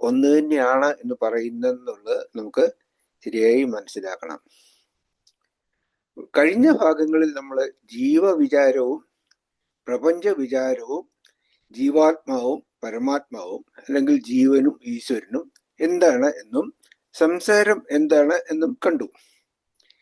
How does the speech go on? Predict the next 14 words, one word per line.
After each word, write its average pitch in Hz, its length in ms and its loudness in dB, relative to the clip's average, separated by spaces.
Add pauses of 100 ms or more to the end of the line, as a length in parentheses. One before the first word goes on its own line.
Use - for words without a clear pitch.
(460)
ഈ 220 460 -4
സംസാരത്തിൽ 208 840 0
നിന്നുള്ള 175 500 -4 (100)
മോചനത്തിനായി 135 1080 2 (580)
ജീവ 196 440 0 (140)
ഈശ്വര 156 580 2
ഐക്യം 139 420 -2
മനസ്സിലാക്കുക, 156 920 -2 (520)
അല്ലെങ്കിൽ 127 540 -8 (560)
ഞാനും 165 540 0 (120)
ഈശ്വരനും 151 720 0
യഥാർത്ഥത്തിൽ 151 840 0
ഒന്ന് 143 260 0
തന്നെയാണ് 147 680 -2